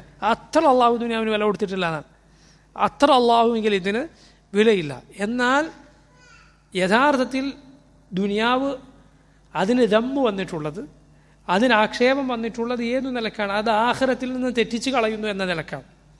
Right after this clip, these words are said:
അതല്ലാതെ ദുനിയാവ് ഒന്നാകെ അസ്ലൻ, ദുനിയാവ് മുഴുവൻ അതിനെക്കൊണ്ട് യാതൊരു പ്രയോജനവുമില്ല എന്നാണോ? അല്ലല്ലോ. അള്ളാഹുവിൻ്റെ നബിമാർ വന്നത് ദുനിയാവിലല്ലേ? അല്ലേ?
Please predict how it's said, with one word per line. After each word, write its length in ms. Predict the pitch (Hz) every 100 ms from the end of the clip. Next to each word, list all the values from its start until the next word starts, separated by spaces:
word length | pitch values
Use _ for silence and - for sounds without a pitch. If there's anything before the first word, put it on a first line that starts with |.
| - - - - -
അതല്ലാതെ 600 | 185 247 277 269 294 294
ദുനിയാവ് 460 | 233 233 262 277 262
ഒന്നാകെ 540 | 240 254 269 269 294 330 - - _ _ _ _ _ _ _ _
അസ്ലൻ, 420 | 180 - 240 277 233 277 - - _ _ _ -
ദുനിയാവ് 400 | 190 226 247 262
മുഴുവൻ 400 | 240 262 247 214 - - - _ _ _ _ _ -
അതിനെക്കൊണ്ട് 420 | 214 247 254 226
യാതൊരു 320 | 208 226 233 220
പ്രയോജനവുമില്ല 640 | 202 220 220 226 226 240
എന്നാണോ? 320 | 240 240 170 135 - _ -
അല്ലല്ലോ. 380 | 285 285 202 139 - -
അള്ളാഹുവിൻ്റെ 340 | 202 254 254 240
നബിമാർ 360 | 226 240 233 240 - - 233
വന്നത് 280 | 233 247 240
ദുനിയാവിലല്ലേ? 560 | 254 262 220 190 160 143 - _ _ _ _ _ -
അല്ലേ? 260 | 240 226